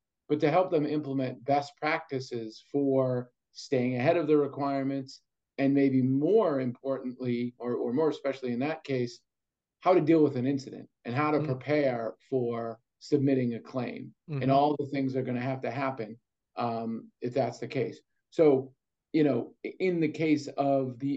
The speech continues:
Speaker 1: inability to have sort of internal resources dedicated to this, as Esmond is talking about, there are legal firms that do offer services. Again, it's a, it's an additional cost, um, but we have seen some of our customers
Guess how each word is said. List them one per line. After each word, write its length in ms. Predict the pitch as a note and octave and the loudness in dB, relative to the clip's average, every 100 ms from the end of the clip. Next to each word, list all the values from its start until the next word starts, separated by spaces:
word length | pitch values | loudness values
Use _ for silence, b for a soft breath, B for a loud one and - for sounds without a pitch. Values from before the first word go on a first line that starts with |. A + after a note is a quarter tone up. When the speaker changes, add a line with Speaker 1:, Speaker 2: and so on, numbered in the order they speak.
| - | -2
Speaker 1:
inability 680 | D#3+ C#3+ C#3+ C#3+ C#3+ C3+ B2 | 2 4 4 4 2 0 -4
to 120 | B2+ | -8
have 380 | B2+ C3 B2 - | -8 -6 -6 -8
sort 140 | B2+ | -10
of 60 | - | -6
internal 480 | D#3+ D3+ D3+ D3 C#3 | -4 -2 -2 -2 -2
resources 580 | C#3+ C#3 D#3+ D#3 D#3 D3 | -4 -4 -6 -6 -6 -4
dedicated 600 | B2+ C#3+ C#3+ D#3 D#3+ D3+ - | -2 -2 -4 -6 -6 -8 -10
to 100 | E3 | -8
this, 220 | E3+ E3+ | -8 -8
as 120 | D3 C3+ | -6 -4
Esmond 260 | C3+ C3+ | -4 -4
is 120 | C3 | -6
talking 340 | C#3 C3 D3+ D#3 | -6 -8 -8 -8
about, 280 | E3 E3+ - b b - | -6 -6 -10 b b -8
there 140 | A#2+ C3 | 0 2
are 320 | C#3+ C3 C3+ _ _ _ - B2+ | 4 0 -4 _ _ _ -16 -4
legal 280 | C#3+ E3+ | 0 0
firms 460 | E3+ F#3+ G3 G3 - | -2 -6 -8 -12 -10
that 160 | C3+ B2 | -8 -2
do 220 | C3+ C3 | 0 2
offer 260 | B2+ C3 C3 | 0 -2 -4
services. 500 | C3+ C3+ D3 F3 D3 | -4 -4 -4 -6 -4
Again, 240 | A2+ C3 | -4 -4
it's 160 | A#2 A#2+ | -4 -8
a, 60 | A#2 - | -14 -16
it's 160 | B2+ | -8
an 100 | A#2+ | -4
additional 500 | B2 B2 - C3+ B2+ | -2 -4 -6 -8 -8
cost, 460 | B2 C#3 D3+ D#3 _ b b b | -6 -6 -6 -8 _ b b b
um, 400 | B2 B2 A#2+ A#2 - - | -4 -2 0 -2 -6 -4
but 80 | C3+ | 2
we 140 | C3+ | 4
have 200 | C#3+ C3+ | 4 0
seen 240 | - C#3+ C3 | -2 -6 -4
some 160 | C#3 | -4
of 80 | B2+ | -2
our 120 | A#2+ | -4
customers 720 | A2+ C#3 B2+ B2+ A#2+ A#2+ A#2 | -6 -8 -8 -6 -4 -4 -6